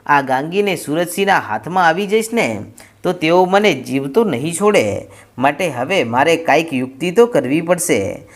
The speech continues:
આમ વિચાર કરી અને તે ત્યાં બેઠો છે અને ત્યારે એની બાજુમાંથી એક બળદગાડું નીકળે છે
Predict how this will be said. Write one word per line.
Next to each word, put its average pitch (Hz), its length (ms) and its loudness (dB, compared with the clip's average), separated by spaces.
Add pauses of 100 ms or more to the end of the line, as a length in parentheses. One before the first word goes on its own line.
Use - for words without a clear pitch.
(180)
આમ 247 320 2
વિચાર 233 320 0
કરી 240 440 -2 (380)
અને 208 220 2
તે 214 480 0 (120)
ત્યાં 180 200 4
બેઠો 147 360 -4
છે 107 280 -4 (320)
અને 214 220 4
ત્યારે 143 600 2 (320)
એની 180 220 2
બાજુમાંથી 165 800 0
એક 165 340 -2
બળદગાડું 131 760 2
નીકળે 123 380 2
છે 110 300 -6